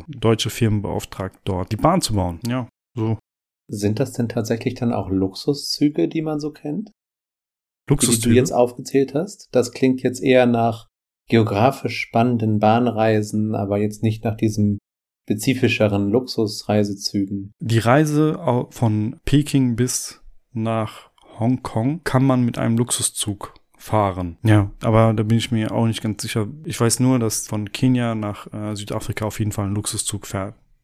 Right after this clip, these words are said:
Speaker 1: Mit
Speaker 2: Ja, auf jeden
Speaker 1: Safari-Reise
Speaker 2: Fall.
Speaker 1: inklusive.
Speaker 2: Ja, das wäre jetzt nämlich auch genau das Nächste. Ich hatte dich ja gefragt, wo sind denn so die Hotspots für solche Zugreisen?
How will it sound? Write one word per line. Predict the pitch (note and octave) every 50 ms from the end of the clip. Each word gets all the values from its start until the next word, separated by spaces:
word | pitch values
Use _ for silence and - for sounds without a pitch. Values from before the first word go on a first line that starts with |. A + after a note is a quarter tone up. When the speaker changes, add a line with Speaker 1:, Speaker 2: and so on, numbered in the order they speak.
| _ _ -
Speaker 1:
Mit | G#2+ G2 - _ _ _ -
Speaker 2:
Ja, | - G#2 F#2+ E2+ E2+ F2+ F2+
auf |
jeden | - G#2+
Speaker 1:
Safari-Reise | - F#2 A2 A2 G#2+ G#2 F#2+ F#2+ F#2+ G2+ G#2+ G#2+ G2 G2+
Speaker 2:
Fall. | G#2+ A2
Speaker 1:
inklusive. | G2+ G2+ - G#2+ G2 G2+ G#2 G2 G2+ F#2+ - _
Speaker 2:
Ja, | - A#2+ A2+ A2 A2
das | G2+ G2 - -
wäre | B2 A2+ A2+
jetzt | A2+ A2+ -
nämlich | A#2 A2+ A2 A2 -
auch | - A2 -
genau | - A#2 A#2 A2+
das | A2 G#2+ G#2+ B2+
Nächste. | B2 A2+ - - A#2+
Ich | A2+ - -
hatte | A2 A2 A2+
dich | A2+ A2 -
ja | - G#2+
gefragt, | G#2 A2 - - A#2 A#2 A2+ G#2+ G#2
wo | G2+ G#2+ A2+ B2
sind | B2 A#2 A#2 A#2 A2
denn | - A#2+ A2
so | G#2+ A2 A2
die | G#2+ G#2 F#2+
Hotspots | F#2 A#2 C#3 - - - - - G#2+ G#2 G#2 - -
für | - - G#2+ G2+
solche | G2 G2+ G2 G2 - -
Zugreisen? | - - C3 B2 A2 - F#2 F#2 F#2+ F2+ F2 G2 A2+